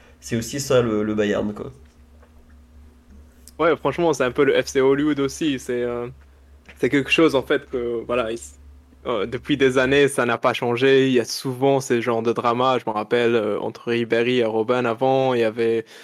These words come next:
Speaker 2: euh, entre, je pense, Schweinsteiger et d'autres joueurs. Mais voilà, c'est vraiment quelque chose qui, qui se passe souvent au club. Enfin, je pense que ça se passe souvent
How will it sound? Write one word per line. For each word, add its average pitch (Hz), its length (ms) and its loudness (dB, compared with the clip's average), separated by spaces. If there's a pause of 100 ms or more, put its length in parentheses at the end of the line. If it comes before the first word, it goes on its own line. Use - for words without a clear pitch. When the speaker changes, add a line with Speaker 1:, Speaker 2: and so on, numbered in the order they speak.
(300)
Speaker 2:
euh, 110 280 0
entre, 110 960 0
je - 80 -12
pense, 117 200 -4
Schweinsteiger 117 840 -2
et 110 240 -2
d'autres 113 220 -8
joueurs. 127 320 2
Mais 120 100 -2 (260)
voilà, 131 220 2
c'est 131 100 -2
vraiment 135 300 2
quelque 135 160 -6
chose 135 280 2
qui, 110 380 -16
qui 123 100 -12
se - 60 -18
passe 113 220 -4
souvent 127 640 0
au 110 60 -4
club. 131 380 0
Enfin, 110 180 -4
je - 80 -10
pense 127 200 -2
que 131 100 -12
ça 123 120 -4
se - 80 -12
passe 113 240 -4
souvent 127 480 -2